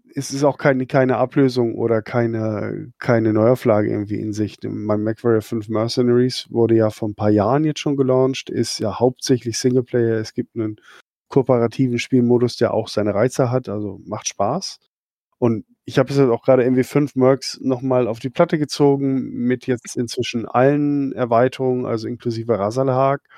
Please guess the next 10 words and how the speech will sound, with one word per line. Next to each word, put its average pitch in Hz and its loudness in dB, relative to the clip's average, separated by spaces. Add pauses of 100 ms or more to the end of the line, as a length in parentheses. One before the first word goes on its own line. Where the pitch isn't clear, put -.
(420)
Und 117 2
habe 117 0
auch 117 -6
mal 117 0
die, 110 0
die 107 -6
aktuellen, 120 2
ähm, 110 -2
ähm, 107 -6 (920)
ähm, 107 2